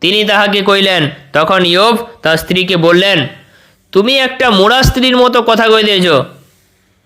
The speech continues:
ইয়ব তার স্ত্রীকে বলছে, বলছে, "তুমি কেন একটা বোকা মহিলার মতো কথা বলছো? যে ঈশ্বরকে জানে না, যে ঈশ্বরকে চেনে না, সেই রকম একটা মহিলার মতো তুমি কেন কথা বলছো?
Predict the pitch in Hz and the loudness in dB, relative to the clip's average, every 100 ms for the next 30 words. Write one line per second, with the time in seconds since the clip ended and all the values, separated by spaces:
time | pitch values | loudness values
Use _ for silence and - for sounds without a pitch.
0 | _ _ _ _ - 151 196 214 208 196 | _ _ _ _ -4 0 0 0 0 0
1 | 202 208 208 220 220 233 208 - - 170 | -2 0 0 2 0 0 -2 -4 -6 -2
2 | 208 214 226 226 214 214 226 226 226 220 | -2 0 0 0 0 0 0 0 0 2
3 | 202 214 220 220 226 226 226 233 226 226 | 2 2 2 2 2 2 2 2 2 2
4 | 226 226 233 220 233 196 135 - - _ | 2 2 2 2 2 2 0 -8 -20 _
5 | _ _ - 160 208 226 - 233 220 220 | _ _ -6 -2 0 -2 0 -2 0 0
6 | 220 226 233 208 - - 196 226 226 240 | 0 0 0 -2 -6 -4 -2 0 0 0
7 | 226 233 233 226 233 233 185 - - 208 | -2 -2 -2 0 0 0 -4 -6 -6 -2
8 | 233 233 233 226 233 220 220 233 233 233 | 0 2 0 0 0 0 2 2 2 2
9 | 226 220 226 226 233 311 294 262 233 208 | 0 0 0 -2 0 0 2 2 2 2
10 | 185 170 131 | 2 0 -2